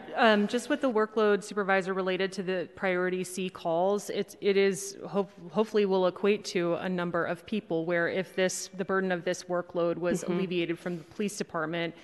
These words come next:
Speaker 2: it would free up X number, you know, which would then, you know, help fix the deficit a little bit because we wouldn't need so many people to do those things.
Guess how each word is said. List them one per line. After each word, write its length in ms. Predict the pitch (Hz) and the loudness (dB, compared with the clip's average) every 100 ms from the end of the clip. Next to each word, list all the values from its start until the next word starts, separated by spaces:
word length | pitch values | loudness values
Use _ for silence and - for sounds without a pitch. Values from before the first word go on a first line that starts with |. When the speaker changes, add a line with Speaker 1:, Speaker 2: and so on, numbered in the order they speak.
| - - | -10 -2
Speaker 2:
it 120 | 196 | 0
would 140 | 190 | 0
free 260 | - - 180 | -4 -2 0
up 140 | 170 - | 0 0
X 320 | 185 - - | -4 -4 -8
number, 500 | 180 175 165 156 165 - - | -6 -4 -2 -2 -4 -10 -10
you 160 | 208 185 | -4 -2
know, 320 | 165 165 165 | 0 -2 0
which 280 | 190 190 - | -2 -2 0
would 300 | 196 180 175 - - - - - _ | 2 2 0 -6 -18 -20 -20 -20 _
then, 500 | - 190 180 175 170 - | 0 2 2 0 -6 -8
you 140 | - 185 | -4 0
know, 180 | 170 139 - | 0 -2 -4
help 200 | 208 - | -4 0
fix 200 | 330 - | -2 0
the 100 | 190 | 0
deficit 420 | 185 175 180 180 | 2 0 -2 -4
a 60 | 170 | -2
little 220 | 160 165 | -2 -4
bit 200 | 165 160 | -4 -4
because 360 | 180 190 175 | -4 -2 -4
we 100 | 165 | -2
wouldn't 300 | 180 185 185 | 0 0 0
need 340 | - 196 190 185 | -2 -2 -2 -2
so 140 | 190 | -4
many 180 | 180 175 | -4 -4
people 300 | 170 175 170 | -6 -8 -8
to 140 | - | -10
do 200 | 156 180 | -8 -4
those 240 | 180 170 160 | 0 0 -2
things. 460 | - 160 160 165 | -4 -4 -4 -8